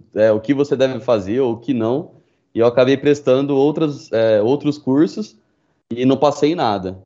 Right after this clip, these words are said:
E percebi que eu não tinha o tesão de, é, partir pra, pra aquelas, pra aquelas modalidades de curso. E decidi, então, partir pra educação física.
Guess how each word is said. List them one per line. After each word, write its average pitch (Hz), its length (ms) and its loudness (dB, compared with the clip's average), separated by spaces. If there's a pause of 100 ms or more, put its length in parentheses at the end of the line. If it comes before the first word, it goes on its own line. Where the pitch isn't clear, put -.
E 107 120 -8
percebi 131 540 -2
que 156 300 -2
eu 151 140 4
não 156 140 0
tinha 160 240 0
o 156 40 0
tesão 156 540 2
de, 110 400 -4 (880)
é, 110 480 0
partir 147 720 -4
pra, 147 140 0
pra - 260 -6
aquelas, 127 580 -2 (300)
pra - 80 -10
aquelas 120 240 -2
modalidades 120 580 -2
de 120 120 -10
curso. 110 480 -8 (580)
E 143 320 2
decidi, 160 400 -2
então, 175 300 0
partir 170 340 0
pra 165 240 2
educação 170 420 -4
física. 143 360 -10